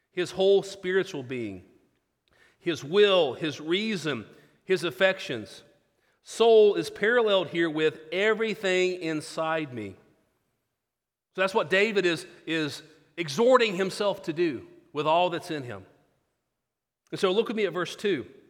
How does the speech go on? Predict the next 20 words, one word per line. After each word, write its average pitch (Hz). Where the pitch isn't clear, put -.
"Bless 208
the 247
Lord, 160
O 180
my 196
soul, 131
and 156
forget 170
not 180
all 170
his 156
benefits." 151
I 160
mean, 180
what, 185
what, 208
what 208
a 151
great 170
verse. 131